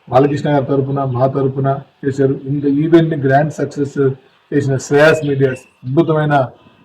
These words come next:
వాళ్ళు కూడా ఏర్పాటు చేయడం మాకు నిజంగా అదొక బలాన్ని ఇచ్చింది.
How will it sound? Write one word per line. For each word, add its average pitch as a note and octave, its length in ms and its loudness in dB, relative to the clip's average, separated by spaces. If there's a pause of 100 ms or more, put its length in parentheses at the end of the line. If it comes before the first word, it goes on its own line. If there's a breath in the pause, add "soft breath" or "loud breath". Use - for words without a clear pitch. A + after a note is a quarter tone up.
(120)
వాళ్ళు C#3+ 200 4
కూడా D3 160 0
ఏర్పాటు C#3 340 -2
చేయడం C3+ 340 -2
మాకు B2 220 -6
నిజంగా C3+ 320 -6
అదొక B2+ 320 -2
బలాన్ని C#3 320 0
ఇచ్చింది. C3+ 400 -6